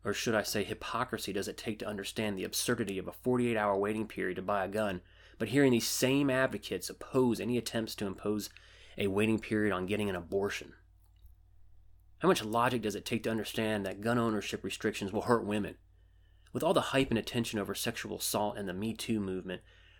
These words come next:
why don't we ever hear these folks discussing how the playing field gets leveled quickly when a woman,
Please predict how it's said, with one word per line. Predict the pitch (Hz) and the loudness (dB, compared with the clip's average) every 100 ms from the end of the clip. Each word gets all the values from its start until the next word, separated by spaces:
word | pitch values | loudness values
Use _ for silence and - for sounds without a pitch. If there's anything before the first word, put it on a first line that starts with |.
| - | -2
why | 143 | 2
don't | 214 151 | 4 4
we | 135 | 4
ever | 131 | 2
hear | 117 135 123 | 2 2 2
these | 110 - | 2 0
folks | 107 101 - | 0 -2 -2
discussing | 95 - 117 - 107 | -6 -2 -2 0 -2
how | 101 95 | -2 -2
the | - | -4
playing | - 156 123 | -2 0 2
field | 123 110 | 2 2
gets | 101 - | 0 -4
leveled | 104 120 101 95 | 0 0 0 -6
quickly | - 180 - 98 | 2 2 2 -2
when | 101 | 0
a | 98 | 2
woman, | 135 117 104 | 4 4 0